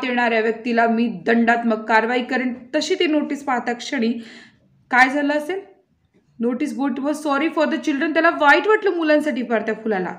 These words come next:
And that it slipped back into the ground again and went off to sleep. आणि ते फूल परत एकदा जमिनीमध्ये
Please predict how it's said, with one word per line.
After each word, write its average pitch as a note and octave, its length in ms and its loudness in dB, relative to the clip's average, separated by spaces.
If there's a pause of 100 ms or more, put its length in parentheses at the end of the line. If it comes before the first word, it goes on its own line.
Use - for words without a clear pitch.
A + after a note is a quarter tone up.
(380)
And A#3+ 120 6
that D#4 120 6
it F#4+ 100 6
slipped F#4 840 2
back C4+ 460 6
into B3 220 -4
the G#3+ 180 -6
ground A#3 320 2
again A3 400 2
and G#3+ 200 -2
went G#3 200 2
off G3+ 360 -8
to - 20 -6
sleep. - 300 -16 (600)
आणि A3+ 160 0
ते C4+ 140 -2
फूल C#4+ 320 0
परत D4 420 0
एकदा C#4 260 0
जमिनीमध्ये A#3+ 640 0